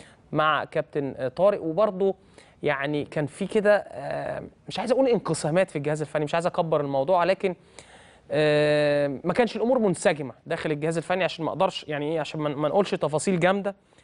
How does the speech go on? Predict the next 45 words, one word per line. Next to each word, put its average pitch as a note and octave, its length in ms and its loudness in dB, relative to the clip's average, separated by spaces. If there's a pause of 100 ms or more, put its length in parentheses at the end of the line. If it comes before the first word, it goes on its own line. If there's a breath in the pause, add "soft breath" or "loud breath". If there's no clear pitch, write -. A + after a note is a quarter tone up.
(120 soft breath)
لكن E3 280 -4
ما D#3 80 -2
كانش D#3+ 300 -6
فيه G#3 280 -2
انسجام E3 440 0
داخل F3 240 -2
ال-، B2+ 360 -6
الجهاز D3 400 0
الفني. B2+ 280 -4
أعتقد G3+ 360 0
كده A#3 240 2
الأمور G#3 360 0
هتهدى، D3+ 420 -2 (640 loud breath)
آه، C#3 260 4
داخل E3+ 320 0
الجهاز D#3+ 340 0
الفني G3+ 340 -2
بعد G3 280 0
رحيل D#3 200 -4
طارق G#3 200 2
مصطفى. D#3 260 -6
مش D3 120 -6
عشان G3 160 -4
طارق D4+ 220 2
مصطفى A3 300 0
وحش، - 420 2 (300 soft breath)
ولكن B3 340 2
عشان، A#3+ 440 -2 (200)
آه، D#3+ 220 -2
أسلوب A#3 300 0
طارق A#3 260 4
مصطفى G3+ 360 0
مع F3 160 0
مستر G#3 260 -2
باكيتا G#3 320 0
ما G3 100 0
كانش A#3 400 -2
فيه A3 160 -2
انسجام F3 440 2
أو C#3+ 80 -2
ما D3 100 0
فيش G3 200 -6
توافق F#3+ 440 4
ما D3+ 100 -2
بين F3 220 -2